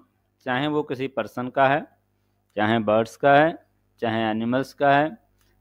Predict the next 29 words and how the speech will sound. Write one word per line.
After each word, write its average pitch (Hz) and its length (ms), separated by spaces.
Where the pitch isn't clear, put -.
चाहे 113 220
प्लेस 117 420
का 139 200
है, 151 300
चाहे 113 220
किसी 117 300
ऑब्जेक्ट 107 440
का 143 180
है, 143 360
चाहे 113 260
किसी 117 280
आइडियाज़ 117 580
का 143 180
है, 143 260
जो 110 160
आप 120 160
सोच 117 420
सकते - 300
हो 135 260
या 113 180
उसके 117 300
बारे 113 220
में 117 140
फील 120 300
कर 131 140
सकते 131 340
हो, 151 340
उसे 120 260
हम 127 260